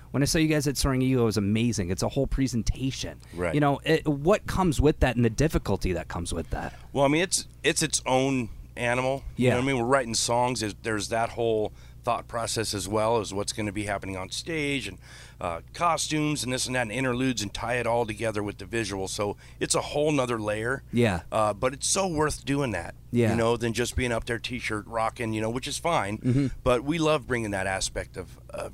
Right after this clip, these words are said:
Speaker 2: you know, and it's a bigger workload, but we think the fans love it and we love doing it. So
Speaker 1: Yeah. That's gotta be a huge compliment too. I,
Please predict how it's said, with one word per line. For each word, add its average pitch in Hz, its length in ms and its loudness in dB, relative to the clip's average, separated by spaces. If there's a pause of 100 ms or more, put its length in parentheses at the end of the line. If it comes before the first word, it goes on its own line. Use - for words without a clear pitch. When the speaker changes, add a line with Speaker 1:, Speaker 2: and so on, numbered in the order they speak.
(140)
Speaker 2:
you 110 80 -8
know, 101 220 -4
and 110 100 -2
it's 117 340 -4 (300)
a 120 80 -4
bigger 131 320 0
workload, 131 640 -2
but 107 160 -2
we 110 140 -6
think 110 220 -6
the 95 60 -10
fans 110 360 -4
love 107 240 0
it 117 80 -2
and 107 80 -4
we 107 80 -2
love 107 200 -2
doing 107 260 -2
it. 110 140 -6
So 95 280 -2 (100)
Speaker 1:
Yeah. 113 320 6 (220)
That's 160 180 6
gotta 202 160 6
be 180 140 4
a 156 40 4
huge 156 220 4
compliment 127 580 4
too. 135 280 8
I, 117 100 8